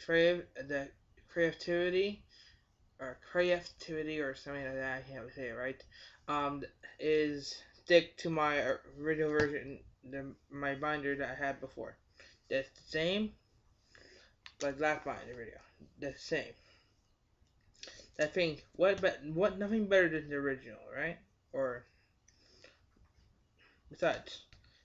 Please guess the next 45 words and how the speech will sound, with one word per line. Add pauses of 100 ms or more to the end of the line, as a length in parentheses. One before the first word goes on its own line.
(120)
this
is
the
best
animated
binder,
I'm
serious. (100)
They
were
the
best
before,
uh, (420)
the,
um, (140)
the (160)
Project
Made
video. (140)
They
were
the
best
I
could
make
it. (720)
So,
hey, (920)
you
probably
don't
like (240)
me
showing
the
video,
the (140)
binder,
like, (160)
same
again, (400)
but
hey,